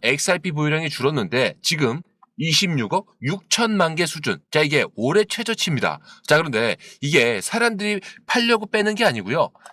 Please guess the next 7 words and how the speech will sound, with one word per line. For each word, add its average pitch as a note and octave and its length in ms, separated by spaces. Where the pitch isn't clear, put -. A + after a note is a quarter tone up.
지갑으로 A3 760
옮기려는 F#3+ 640
흐름이에요. D#3+ 560
자, F3+ 120
그렇다는 G#3 420
건 F#3 140
뭐죠? E3 320